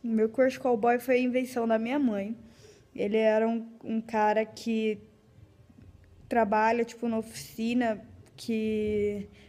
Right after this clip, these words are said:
faz serviço pro meu pai e afins. E aí minha mãe conheceu esse menino lá, achou ele bonito. Aí ele viu uma foto minha lá na, na oficina do meu pai,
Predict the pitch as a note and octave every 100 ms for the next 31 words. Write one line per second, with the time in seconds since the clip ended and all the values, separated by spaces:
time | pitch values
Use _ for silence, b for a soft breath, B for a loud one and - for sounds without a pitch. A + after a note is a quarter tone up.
0 | - A#3 A3+ B3 A3 G#3+ - A#3 B3+ F#4
1 | - D4 D4+ D4+ C#4 C#4 D#4 - - G#3
2 | G3+ - b b b - C5 B4 A#4 A#4
3 | G4+ F#4 F4+ E4 D#4+ C#4+ C#4 C4 B3+ B3
4 | B3+ B3 A3+ B3 C#4+ C#4+ A3 G#3 G#3 B3
5 | G4+ D4+ D4+ D#4+ D#4 E4+ B B B -
6 | C4+ B3 A#3 A#3+ - A3 A3+ A#3+ B3 B3
7 | B3 - A#3+ A#3+ A#3 A3+ A#3+ B3 A3+ A#3+
8 | C4 C4+ - A#3+ A#3+ A#3 - A#3 A3+ G#3+
9 | A3 A3 A#3 A#3